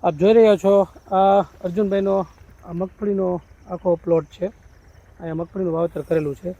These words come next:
અર્જુનભાઈ, આ મગફળીનું તમે,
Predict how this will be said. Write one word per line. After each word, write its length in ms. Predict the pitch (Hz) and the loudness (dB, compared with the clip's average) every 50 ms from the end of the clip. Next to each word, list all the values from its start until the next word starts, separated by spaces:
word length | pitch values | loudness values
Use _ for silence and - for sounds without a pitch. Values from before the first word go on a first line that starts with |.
| - _ - - - - _ _ _ _ _ _ - _ - | -16 _ -20 -20 -20 -20 _ _ _ _ _ _ -20 _ -8
અર્જુનભાઈ, 360 | - 190 208 247 220 233 220 202 | -4 0 2 2 4 4 4 6
આ 440 | 196 190 208 214 214 220 220 220 | 6 6 6 6 6 6 6 4
મગફળીનું 960 | 214 208 196 202 190 - - 233 226 226 226 226 226 233 233 233 233 240 220 185 - _ _ - | 2 0 -2 -4 -2 0 0 2 4 4 4 4 4 4 2 2 2 2 0 -2 -4 _ _ -4
તમે, 380 | 208 208 214 220 214 214 190 | -2 2 2 2 2 2 0